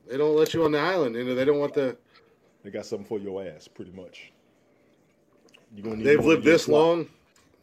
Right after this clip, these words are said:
Speaker 1: uh,
Speaker 2: Mm-hmm.
Speaker 1: I'm assuming relatively peacefully. Um,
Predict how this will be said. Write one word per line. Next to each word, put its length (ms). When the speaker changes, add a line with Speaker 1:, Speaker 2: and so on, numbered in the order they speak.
Speaker 1:
uh, 280
Speaker 2:
Mm-hmm. 200
Speaker 1:
I'm 180
assuming 420
relatively 580
peacefully. 640
Um, 680